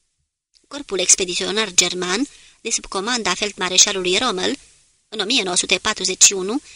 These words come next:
o mie nouă sute patruzeci și trei, în nordul Africii.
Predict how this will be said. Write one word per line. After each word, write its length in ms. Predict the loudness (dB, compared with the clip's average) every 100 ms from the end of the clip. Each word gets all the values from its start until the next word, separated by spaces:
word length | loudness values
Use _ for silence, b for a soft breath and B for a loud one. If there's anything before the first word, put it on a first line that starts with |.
| B -10
o 60 |
mie 180 | 0 0
nouă 120 | 2
sute 240 | -2 -2 -2
patruzeci 460 | -2 -4 -6 0
și 100 | 0
trei, 320 | 2 -2 -2 -2 -14 _
în 100 | -6
nordul 360 | -4 -2 -2 -4
Africii. 560 | -4 -6 -2 -2 -2